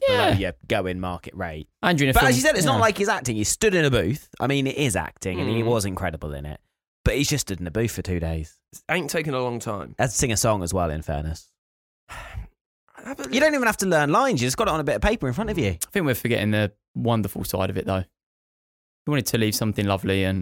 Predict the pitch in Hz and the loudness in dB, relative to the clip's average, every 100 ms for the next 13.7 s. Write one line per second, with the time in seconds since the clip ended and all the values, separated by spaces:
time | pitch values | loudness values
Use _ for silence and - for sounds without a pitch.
0 | - 196 233 240 226 208 151 135 131 123 | 0 2 4 2 2 0 0 -2 -2 -4
1 | 123 127 120 101 _ _ _ _ _ _ | -4 -4 -6 -10 _ _ _ _ _ _
2 | - 123 110 - - 120 113 113 110 104 | -4 -4 -2 -4 -2 0 0 0 -2 -4
3 | - 110 107 110 - 95 110 107 107 101 | -6 -6 -4 -6 -8 -8 -4 -2 -2 -4
4 | - 92 71 - - - - - 107 113 | -8 -10 -10 -12 -12 -8 -6 -4 -4 -4
5 | 110 110 101 98 95 104 104 110 113 110 | -2 -4 -4 -6 -4 -4 -4 -4 -4 -4
6 | 101 104 101 98 98 508 - 104 98 98 | -6 -6 -6 -2 2 2 2 -2 -4 -6
7 | - - 98 110 - 92 107 90 60 - | -10 -10 -6 -4 -6 -6 -4 -6 -6 -14
8 | - - 123 92 - - 147 285 302 240 | -10 0 2 2 -2 -6 -2 0 0 2
9 | 196 127 98 139 117 113 117 110 113 - | 0 0 -2 -2 -2 -2 0 2 0 -2
10 | 117 190 240 240 233 247 240 - 190 - | -2 -2 -2 -2 -2 -2 -4 -4 -4 -2
11 | 147 131 131 123 113 131 - - 120 - | -4 -2 0 0 0 -4 -6 -8 -4 -4
12 | 165 - 131 131 143 135 131 117 120 120 | -4 -4 -4 -2 0 0 0 -4 -2 -4
13 | 104 113 110 82 101 71 64 | -4 -6 -6 -6 -8 -8 -16